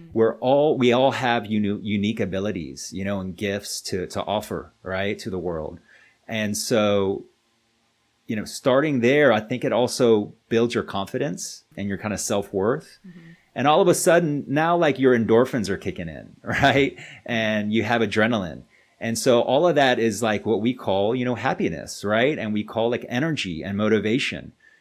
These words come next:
Speaker 1: And so the more that you can kinda, like, stimulate that, you know, on a daily basis, that's gonna propel you forward.
Speaker 2: Ah, yes. I love that Ramin encourages teachers to consider their mindset before anything else.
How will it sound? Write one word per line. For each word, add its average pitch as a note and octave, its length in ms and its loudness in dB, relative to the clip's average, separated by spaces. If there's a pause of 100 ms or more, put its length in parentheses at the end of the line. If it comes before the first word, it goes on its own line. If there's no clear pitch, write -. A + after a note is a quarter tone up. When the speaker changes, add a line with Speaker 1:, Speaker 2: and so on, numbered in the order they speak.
(140)
Speaker 1:
And A2+ 240 -6
so A#2 640 2
the A#2 140 2
more C#3 240 2
that D#3+ 160 2
you C3 160 0
can C3 160 -6
kinda, B2 220 -6
like, G2 180 -4
stimulate A#2 720 -4
that, D2+ 340 -10
you G2+ 140 -8
know, G2+ 340 -6
on G#2 180 -6
a F#2+ 60 -4
daily A2 400 -2
basis, G2 680 -6 (400)
that's B2+ 200 0
gonna B2+ 200 -2
propel A2 380 -2
you F#2+ 140 -2
forward. G2+ 540 -4 (320)
Speaker 2:
Ah, A3 560 -8
yes. - 720 -4
I A3 360 -6
love G#3+ 580 -8
that G#3 200 -6
Ramin F#3 360 -6
encourages E3+ 640 -10
teachers D#3 600 -10
to - 180 -10
consider D#3+ 600 -8
their D3+ 180 -10
mindset E3+ 680 -2 (300)
before D#3+ 480 -8
anything D3+ 460 -12
else. - 400 -6